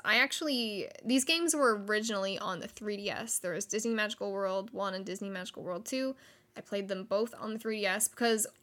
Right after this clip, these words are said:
oddly enough, so I went to Disney World, you know, family vacation Disney World,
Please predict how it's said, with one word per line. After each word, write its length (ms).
oddly 260
enough, 340
so 360
I 220
went 340
to 400
Disney 300
World, 340
you 140
know, 180
family 240
vacation 320
Disney 280
World, 340